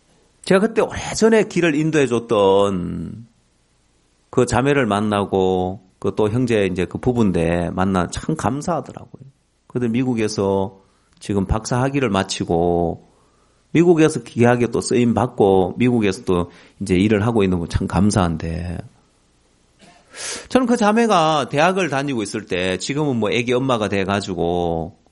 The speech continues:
또 남편하고 같이 미국 가서 이제 공부하면서 그렇게 이제 미국 삶을 살고 있지만은 이 자매를 그때 서울대에서 한참 복음의 역사 일어났습니다.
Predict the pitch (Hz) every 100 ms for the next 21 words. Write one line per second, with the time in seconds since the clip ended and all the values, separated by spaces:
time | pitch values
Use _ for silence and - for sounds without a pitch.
0 | _ _ - 104 113 110 98 90 92 -
1 | 104 95 92 - 117 104 - 92 92 92
2 | 82 - 90 92 95 104 98 92 82 85
3 | 82 82 _ _ _ _ _ _ _ _
4 | _ - - 87 - 85 85 113 - -
5 | 90 92 - 110 107 107 - 92 78 78
6 | 85 80 80 - - _ _ _ _ _
7 | _ _ _ _ _ _ _ _ _ _
8 | _ _ _ _ _ _ _ _ _ _
9 | - 240 208 214 240 220 170 170 147 101
10 | 85 - - _ _ _ _ _ _ _
11 | _ _ _ _ _ _ _ _ _ _
12 | _ - - _ 240 240 240 247 277 262
13 | 240 240 - 247 254 208 151 175 170 120
14 | - 92 123 98 78 - 80 73 - -
15 | -